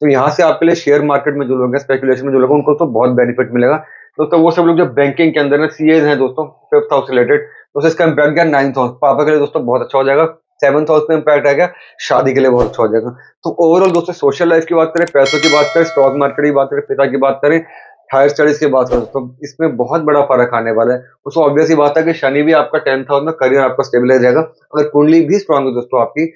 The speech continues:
कुंडली की दशा भी स्ट्रॉन्ग है, तो मान के चलिए कि एक महीने से आपकी life बदलने का योग बन चुका है। चाहे वो शादी की बात करें,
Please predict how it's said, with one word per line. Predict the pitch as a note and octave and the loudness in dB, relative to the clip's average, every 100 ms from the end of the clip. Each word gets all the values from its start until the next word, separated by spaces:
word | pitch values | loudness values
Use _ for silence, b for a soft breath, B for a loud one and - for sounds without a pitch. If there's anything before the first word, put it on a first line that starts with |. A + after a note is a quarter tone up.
| B B | B B
कुंडली | C3+ C#3+ D3 | 0 2 2
की | |
दशा | C#3+ B2 D3+ | 2 2 2
भी | D3+ | 0
स्ट्रॉन्ग | C#3 B2+ | 0 -2
है, | B2 | -2
तो | |
मान | C3 B2+ | -2 0
के | B2+ | 0
चलिए | B2+ C#3 | 0 0
कि | D3+ | 4
एक | C#3 B2+ | 4 2
महीने | B2+ | -2
से | B2 A#2+ | -4 -6
आपकी | - B2+ | -2 0
life | B2+ A#2+ | 0 0
बदलने | A#2+ A#2 A#2+ | -2 -2 -4
का | |
योग | A#2+ A#2 | -2 -2
बन | A2 A2 | -2 -6
चुका | A#2+ C#3 | -2 -2
है। | - | -2
चाहे | - - _ C3 | -10 -20 _ 2
वो | C3 | 2
शादी | C3 B2 C3+ | 2 0 2
की | C#3 | 0
बात | D3 D3 D#3 | 0 0 0
करें, | D#3 | -2